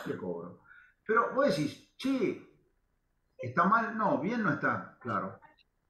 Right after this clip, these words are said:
Pero el sistema los empujó a todos a un modelo de sálvese quien pueda. Que eso es gravísimo. Eh, lo, eh, lo, las obras sociales, las prepagas,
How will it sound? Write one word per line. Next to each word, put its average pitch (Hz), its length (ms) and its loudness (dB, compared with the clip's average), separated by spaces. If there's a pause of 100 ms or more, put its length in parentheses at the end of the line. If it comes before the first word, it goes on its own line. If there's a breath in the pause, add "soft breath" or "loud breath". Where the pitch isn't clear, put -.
(420)
Pero 202 140 4
el 208 60 4
sistema 202 840 2 (540)
los 156 240 2
empujó 180 460 2
a - 180 0
todos 131 680 4 (600)
a - 80 2
un 254 140 2
modelo 226 280 4
de 180 60 6
sálvese 190 440 2
quien 123 180 -4
pueda. 127 540 -4 (1120)
Que 262 100 0
eso 262 180 -2
es 202 100 -6
gravísimo. 160 960 -2 (640 soft breath)
Eh, 120 320 -6
lo, 151 300 0
eh, 147 500 -8
lo, 143 300 4
las 151 260 4
obras - 240 2
sociales, 147 600 2
las 117 140 -2
prepagas, 135 640 2